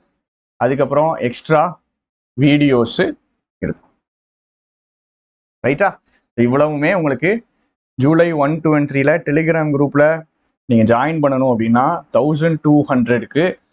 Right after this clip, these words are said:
நம்ம போட்டிருக்கோம். ஜூலை ஒன்னு நம்ம ஸ்டார்ட் பண்ணி ஆரம்பிச்சு விட்டுருவோம். டெஸ்ட்டையுமே ஆரம்பிச்சிருவோம் ஜூலை த்ரீ. சரியா? ஓகேம்மா, thank you, டாட்டா. அஹ், உங்களுக்கு தெரிஞ்சவங்கள்ட்ட கொஞ்சம் சொல்லுங்க.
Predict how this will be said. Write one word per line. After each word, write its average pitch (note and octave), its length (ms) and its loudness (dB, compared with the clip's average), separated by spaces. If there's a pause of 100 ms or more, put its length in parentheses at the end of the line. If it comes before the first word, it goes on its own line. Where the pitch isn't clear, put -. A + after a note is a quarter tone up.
(180)
நம்ம A#2+ 240 0 (300)
போட்டிருக்கோம். B2 500 0 (1500)
ஜூலை G3 320 2
ஒன்னு D#3 340 -2
நம்ம D#3+ 340 -2 (100)
ஸ்டார்ட் C#3 400 -4
பண்ணி C#3 220 0
ஆரம்பிச்சு B2+ 360 0
விட்டுருவோம். C3 380 0 (200)
டெஸ்ட்டையுமே A#3 480 0
ஆரம்பிச்சிருவோம் D3+ 540 0
ஜூலை C3 380 0 (100)
த்ரீ. - 140 -12 (840)
சரியா? D3+ 340 -2 (720)
ஓகேம்மா, C3+ 400 -2 (120)
thank E3+ 260 -2
you, G3 300 2
டாட்டா. D#3+ 440 0 (400)
அஹ், A2+ 120 2
உங்களுக்கு A#2+ 340 0
தெரிஞ்சவங்கள்ட்ட F#3 540 0
கொஞ்சம் D#3+ 440 -2
சொல்லுங்க. E3 640 0